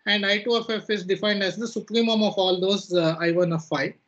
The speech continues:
This is a, the supremum could be also infinity, and we are, this is a value in zero to plus infinity, in plus infinity included. And then we go to general measurable function f, and we break it into two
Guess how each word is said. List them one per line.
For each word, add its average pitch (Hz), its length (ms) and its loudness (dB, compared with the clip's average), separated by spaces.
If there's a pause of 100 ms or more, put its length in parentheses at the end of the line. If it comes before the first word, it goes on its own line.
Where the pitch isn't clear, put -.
(420)
This 233 180 4
is 269 180 4
a, 254 380 6
the 240 60 -2
supremum 233 580 -2
could 214 180 -2
be 214 80 0
also 202 280 0
infinity, 202 760 0
and 185 220 0
we 180 140 4
are, 175 180 2
this 165 220 -10
is 190 120 -4
a 196 100 2
value 185 340 2
in 208 180 2
zero 180 300 2
to 254 160 -4
plus 175 320 -2
infinity, 170 580 -2
in 175 180 -4 (120)
plus 170 180 0
infinity 170 500 -2
included. 135 500 -4 (960)
And 170 160 2
then 277 240 4
we 254 140 0
go 233 220 6
to 226 120 -4
general 202 380 0
measurable 185 480 -2
function 180 480 -4
f, 180 300 0 (540)
and 233 260 2
we 226 120 0
break 202 300 -2
it 247 140 -4
into 247 420 -2
two 262 320 -4